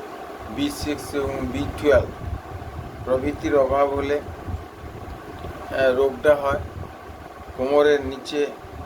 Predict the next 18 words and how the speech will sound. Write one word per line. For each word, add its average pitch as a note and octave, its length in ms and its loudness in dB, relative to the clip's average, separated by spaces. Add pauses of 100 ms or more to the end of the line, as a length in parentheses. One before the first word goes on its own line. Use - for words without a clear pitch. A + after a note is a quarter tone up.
(220)
বা B2 100 4
লাম্বার B2+ 460 6 (720)
অঞ্চলে B2+ 560 2 (420)
ব্যথা D#3 340 2
হলে D3 240 0 (880)
তাকে A#2+ 280 4
বলে C#3+ 280 6
আমরা C3+ 320 4
নিউরোলজিয়া। C#3 960 0 (1000)
আর A2+ 220 6
উরুতে C#3+ 640 0 (320)
sciatica C#3 640 4 (260)
নার্ভে B2 400 0
ব্যথা B2+ 320 0
হলে C#3 300 0
তাকে B2+ 260 2
বলবো C3 420 -4 (1300)
sciatica। C#3 520 2